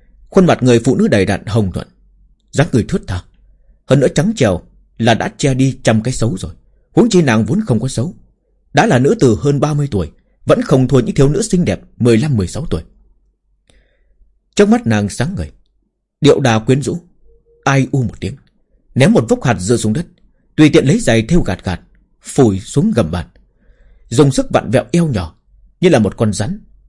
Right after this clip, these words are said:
xoay người đi về hướng Trần Bình An bên kia, vỗ một bàn tay,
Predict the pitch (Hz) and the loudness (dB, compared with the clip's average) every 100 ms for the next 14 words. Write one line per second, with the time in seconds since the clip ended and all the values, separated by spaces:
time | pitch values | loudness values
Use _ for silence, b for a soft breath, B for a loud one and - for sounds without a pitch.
0 | _ - 202 135 123 170 127 107 208 - | _ 0 2 4 4 2 0 0 -2 0
1 | 110 107 - 135 131 127 143 - - - | 2 0 -2 -2 -2 -2 -4 -6 -14 -20
2 | _ _ _ 95 127 - 220 101 - 90 | _ _ _ -2 0 0 -2 -4 -4 -6
3 | 73 95 | -6 -8